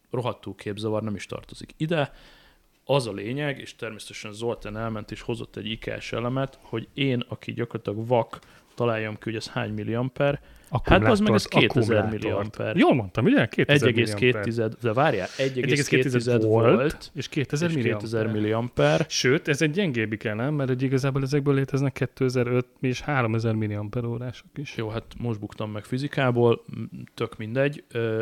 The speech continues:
Speaker 1: az anker viszont ugye öt volton hozza a tízezer milliampert, de ne is beszéljünk hülyeségeket, én csak annyit akartam leszögezni, hogy
Speaker 2: Végül is ez egy mikrofonteszt.
Speaker 1: Így van. Van benne két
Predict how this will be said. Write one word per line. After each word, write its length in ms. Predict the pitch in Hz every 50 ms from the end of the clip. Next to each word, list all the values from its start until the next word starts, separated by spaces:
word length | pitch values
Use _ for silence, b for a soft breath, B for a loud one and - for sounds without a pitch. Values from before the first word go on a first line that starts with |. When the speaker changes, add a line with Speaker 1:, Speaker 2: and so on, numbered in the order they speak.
| 113 - -
Speaker 1:
az 180 | - 113 107 -
anker 480 | - 127 139 143 - - 143 135 127
viszont 340 | 123 120 - - 123 120 -
ugye 140 | 123 117 120 -
öt 200 | 139 131 123 -
volton 400 | 110 110 110 104 - 110 107 104
hozza 380 | 110 107 104 107 107 107 107
a 140 | - - -
tízezer 440 | - - 117 107 110 107 107 104 107
milliampert, 800 | 107 104 101 107 107 107 113 - - 139 147 147 - - - _ _ _ _ _
de 600 | - 113 107 - 110 107 107 107 107 107 110 - _
ne 120 | - 135 131
is 80 | 127
beszéljünk 400 | 110 - 110 - - 113 107 -
hülyeségeket, 720 | - 113 107 - - - 113 110 104 - - 123 123 - - _ _
én 140 | - 117 113
csak 120 | 107 -
annyit 180 | 123 120 110 101
akartam 340 | 113 110 107 107 - 110 104
leszögezni, 640 | 101 104 - - 127 127 127 127 127 135 131 131 - _
hogy 140 | - - 104
Speaker 2:
Végül 180 | 107 101 104 110
is 120 | 104 -
ez 100 | 110 101
egy 80 | 104 104
mikrofonteszt. 640 | 110 110 - 104 95 98 90 90 - 98 104 - - _ _ -
Speaker 1:
Így 200 | 113 107 104 98
van. 240 | - 113 120 120 - -
Van 220 | 123 135 139 135
benne 220 | 123 113 110 107
két 460 | 98 - - 120 113 104 - - -